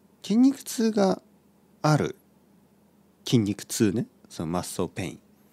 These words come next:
筋肉痛があるということは、運動をちゃんとできたということだから。運動を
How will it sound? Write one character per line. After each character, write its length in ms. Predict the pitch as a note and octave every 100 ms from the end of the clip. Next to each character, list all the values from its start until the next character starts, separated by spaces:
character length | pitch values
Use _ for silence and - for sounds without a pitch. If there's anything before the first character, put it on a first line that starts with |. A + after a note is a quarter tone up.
| _ _ _ - - - _ _ _ _ _
筋 160 | - G#3
肉 220 | A3 G#3
痛 240 | - F#3+
が 180 | F3+ - _
あ 320 | - E3 G#3 G#3
る 420 | C3 F#2 C#2 - _ _ _ _
と 120 | - F#2
い 140 | F#2
う 80 | F#2+
こ 120 | F#2+
と 120 | -
は、 440 | F2 G2+ E2+ C#2 - _ _ _ _ _ _ _ _ _ _ -
運 380 | D#3+ G3 G3
動 320 | F3 E3+ D#3+ D3+
を 80 |
ち 200 | C#3 -
ゃ 100 | D3+
ん 120 | D#3 D#3
と 300 | _ C#3+ A#2+
で 160 | B2+
き 220 | C#3+ -
た 240 | - - - _ _ _ _ _ _ _ _ _ _ -
と 140 | G#2
い 200 | F2+ E2
う 40 |
こ 220 | D#2 - D#2
と 240 | D#2 - _ _ _ _ _ _ _ _ -
だ 120 | F2
か 140 | -
ら。 100 | - _ _ _ _ _ _ _ _ _ _ _ - _ -
運 260 | B2 B2+ B2+
動 220 | C3 B2+
を 400 | B2 D#3+ B2 -